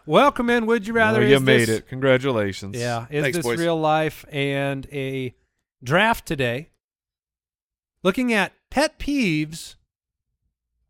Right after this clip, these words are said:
Speaker 1: on a vacation, which there are some. I, I think as, uh, we're all
Speaker 2: Certainly.
Speaker 1: we're all fathers, and so we know the difference between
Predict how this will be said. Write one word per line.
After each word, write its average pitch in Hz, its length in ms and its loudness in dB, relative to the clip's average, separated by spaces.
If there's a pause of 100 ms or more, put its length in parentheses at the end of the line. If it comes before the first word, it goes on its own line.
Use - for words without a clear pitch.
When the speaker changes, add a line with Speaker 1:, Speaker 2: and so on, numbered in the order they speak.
(120)
Speaker 1:
on 175 160 0
a 175 40 -2
vacation, 160 640 -4 (760)
which 143 300 -2
there 202 180 2
are 226 140 4
some. 101 260 -10 (100)
I, 147 380 -6
I 165 60 -6
think 185 240 -4
as, 147 180 -2
uh, 147 300 -2
we're 170 180 0
all 147 140 2
Speaker 2:
Certainly. 104 560 -2
Speaker 1:
we're 196 160 4
all 190 340 4 (260)
fathers, 143 760 -2
and 131 160 -6
so 165 140 -2
we 202 120 -2
know 220 140 0
the 185 100 0
difference 160 300 -4
between 165 300 -6